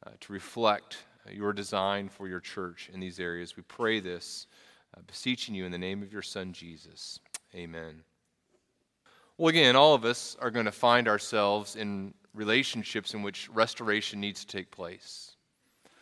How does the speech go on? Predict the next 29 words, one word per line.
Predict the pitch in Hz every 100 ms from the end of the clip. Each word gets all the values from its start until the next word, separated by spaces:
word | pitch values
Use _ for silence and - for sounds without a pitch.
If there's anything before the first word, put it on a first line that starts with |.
| _ _ _ _ _ _ _
I'm | 110 127 135 139
going | 123 123
to | 107
sin | - 113
against | 101 95 90 -
you, | 131 135 131 127 127 123
you're | 113 110 123 131 127 117
going | 117 110
to | 98
sin | - 113
against | 101 95 95 -
me, | 123 135 131 131
there's | 110 101
going | 117
to | 104
be | 98
separation | - - 143 - 120 123 127 - 120
in | 117
our | 110
relationship, | 107 107 123 123 117 104 113 110
and, | 117 110
and | 113
something's | 110 - 175 175 147 117
going | 135 135
to | 120
need | 117 135
to | 123
take | 117 123 123
place | - 151 123 113 - - -